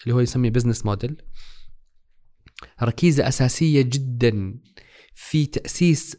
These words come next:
أي عمل وأي نشاط وأي أثر. وأقوى قوة موجودة على وجه الأرض هي قوة البزنس. فإذا كان كل عملي الاجتماعي والبيئي يخلو من فكر البزنس وأدوات البزنس ومهارات البزنس،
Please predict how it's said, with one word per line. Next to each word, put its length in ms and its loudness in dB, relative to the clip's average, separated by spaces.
أي 160 8
عمل 320 2
وأي 220 0
نشاط 420 -2
وأي 180 -2
أثر. 360 -12
وأقوى 580 -2
قوة 260 4
موجودة 400 2
على 100 2
وجه 160 0
الأرض 400 -4
هي 120 0
قوة 320 2
البزنس. 600 -4
فإذا 260 0
كان 360 4
كل 240 2
عملي 320 4
الاجتماعي 520 0
والبيئي 520 2
يخلو 300 2
من 140 0
فكر 320 -4
البزنس 500 -2
وأدوات 440 -4
البزنس 500 -4
ومهارات 500 -4
البزنس، 500 -8